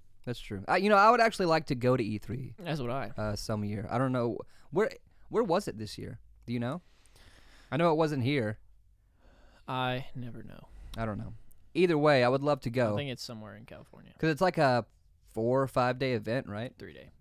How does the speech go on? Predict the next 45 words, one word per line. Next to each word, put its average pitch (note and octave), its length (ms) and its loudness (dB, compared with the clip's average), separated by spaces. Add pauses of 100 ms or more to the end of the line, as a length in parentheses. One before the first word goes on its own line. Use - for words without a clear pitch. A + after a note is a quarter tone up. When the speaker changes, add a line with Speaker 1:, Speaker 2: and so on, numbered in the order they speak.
Speaker 1:
It's - 140 -12
just F3 200 -6
three E3 180 -2
days? D#3+ 360 -4 (320)
Speaker 2:
June C#3 300 -8
eleventh C3+ 420 -8
through - 340 -14
thirteenth - 560 -18 (160)
Speaker 1:
Oh. D3 140 -8
Speaker 2:
was A#2 200 -10
this A2 200 -10
year. - 160 -20 (800)
Speaker 1:
I D3+ 80 -2
would C3 100 0
like B2+ 180 -2
to A#2 80 -8
go. A#2 120 -6
I G#2 100 -6
think A#2+ 140 -6
it'd A2 80 -8
be G#2 80 -8
fun. G2+ 360 -6
Speaker 2:
That's A#2+ 240 -10
what - 120 -20 (200)
I A2+ 40 -6 (140)
Speaker 1:
Um, A2 40 0
Speaker 2:
Tickets A#2+ 220 2
are B2+ 240 -6 (720)
not G3 360 -10
cheap, - 320 -8
Speaker 1:
Yeah, A#2 160 0
Speaker 2:
though. A2+ 60 0
Speaker 1:
I'm A#2 80 -2
sure. A2+ 360 0
Well, C#3 140 2
'cause, E3+ 220 2
'cause E3+ 180 2
we, F#3+ 220 2
'cause D#3 180 -4
we G3+ 100 -2
looked F#3+ 280 0
into D3+ 340 0
going D3 500 2
to, C#3 300 0
uh, B2+ 300 2